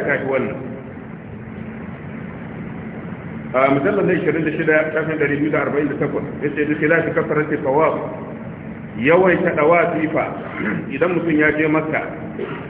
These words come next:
fa innahu mustahabbun ma'murun bihi, la siyama, eh, lil qadimin, la siyama lil qadimin."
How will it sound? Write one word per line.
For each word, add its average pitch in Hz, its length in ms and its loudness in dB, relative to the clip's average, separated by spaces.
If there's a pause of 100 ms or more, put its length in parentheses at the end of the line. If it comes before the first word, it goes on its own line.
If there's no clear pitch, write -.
(100)
fa 160 100 4
innahu 175 240 4 (160)
mustahabbun 147 480 2
ma'murun 143 500 4
bihi, 123 300 0 (240)
la 170 240 2
siyama, 143 640 0 (160)
eh, 135 480 2
lil 131 220 0 (100)
qadimin, 135 720 4 (720)
la 117 240 0
siyama 156 440 6
lil 139 200 2
qadimin." 110 440 0